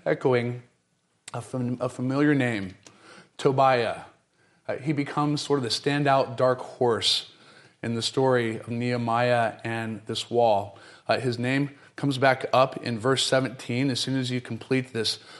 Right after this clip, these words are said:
positive reflection on the finishing of the work, uh, then begins this section from seventeen to nineteen about Tobiah. Interestingly, three verses, seventeen to nineteen,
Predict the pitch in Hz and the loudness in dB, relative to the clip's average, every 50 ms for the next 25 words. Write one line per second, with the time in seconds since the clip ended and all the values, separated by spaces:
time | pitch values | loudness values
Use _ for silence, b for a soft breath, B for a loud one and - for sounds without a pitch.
0 | B B - - 135 143 147 - 156 147 147 143 - - 147 139 - - - 147 | B B 4 6 6 6 6 4 2 2 2 2 4 4 2 4 4 0 2 2
1 | 143 123 117 110 104 - 147 156 160 - - 156 151 147 139 - 131 127 135 135 | 2 2 0 -2 -2 0 0 2 2 2 2 2 2 2 2 2 0 2 2 2
2 | 131 127 139 147 160 160 - B B B B B B B 120 120 107 123 131 139 | 4 6 6 6 4 2 0 B B B B B B B 0 0 2 2 2 4
3 | 147 139 117 - 127 131 117 131 127 127 127 131 123 - - B B B B B | 4 2 0 0 -2 -2 0 2 2 2 2 0 -2 -2 -6 B B B B B
4 | - 131 123 - - 139 135 - - - 120 113 - 120 117 - - 139 139 127 | 0 0 2 2 4 2 2 2 0 -6 -6 -6 -6 -6 -4 2 2 2 2 2
5 | - - 143 135 131 123 - - 127 123 117 127 143 139 - - - - 123 120 | -4 -2 -2 0 0 -2 -2 -2 -2 -2 0 0 -2 -2 -4 -8 -8 -6 -4 -2
6 | 110 123 120 - - - 123 117 107 117 123 135 127 117 113 - 113 143 156 - | 0 2 0 0 0 -4 -6 -2 2 2 4 4 4 2 0 -2 -4 -6 -6 -4
7 | - - - 131 127 120 117 120 117 113 B B B B - - - 143 165 185 | -6 -10 -8 -6 -6 -6 -4 -6 -6 -8 B B B B -20 -10 -2 0 2 2
8 | 190 170 143 143 147 147 156 - - 110 90 85 - - - - - - _ _ | 2 2 2 4 4 4 2 0 -4 -4 -6 -6 -10 -12 -12 -12 -14 -18 _ _
9 | _ _ _ _ _ _ _ _ _ _ _ _ _ _ _ _ _ _ - - | _ _ _ _ _ _ _ _ _ _ _ _ _ _ _ _ _ _ 0 2
10 | 160 165 151 - - - 160 160 156 139 135 131 139 147 143 - - - 120 113 | 2 2 2 -2 -2 -2 0 0 2 0 0 -2 -2 -4 -4 -8 -12 -10 -10 -10
11 | 104 101 98 98 | -10 -10 -12 -14